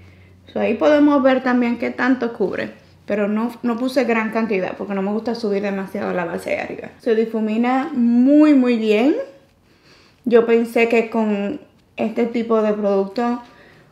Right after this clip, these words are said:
iba a ser más fácil con una brocha. O sea, lo vamos a probar con una brocha en un ratito. Pero miren qué linda.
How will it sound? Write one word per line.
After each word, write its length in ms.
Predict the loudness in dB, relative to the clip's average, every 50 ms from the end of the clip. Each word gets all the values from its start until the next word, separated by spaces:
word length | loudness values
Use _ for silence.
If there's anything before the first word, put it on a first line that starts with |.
| _ _ _ _ -4
iba 180 | 0 2 2 2
a 100 | 2 0
ser 140 | -2 -2
más 320 | -2 0 -2 -4 -4 -4 -4
fácil 400 | -4 -4 -2 -2 -2 -2 -2 -2
con 180 | -2 -4 -2
una 220 | -2 -2 -2 0 0
brocha. 300 | 2 0 0 0 -2 -2
O 40 | -2
sea, 120 | -2 0
lo 80 | 0 2
vamos 280 | 2 2 4 2 2
a 60 | 2
probar 260 | 2 2 2 2 2 0
con 140 | -2 -4
una 200 | -2 -2 -2 -2 -2
brocha 340 | 0 0 -2 -2 -2 -4 -4
en 240 | -4 -4 -4 -4
un 140 | -2 -2 -2
ratito. 480 | -4 -4 -6 -6 -8 -6 -6 -6 -4 -4
Pero 160 | -2 -2 -2
miren 300 | -2 0 0 0 -2 -2
qué 120 | -2 -2
linda. 460 | -2 -2 -2 -2 -6 -6 -8 -12 -14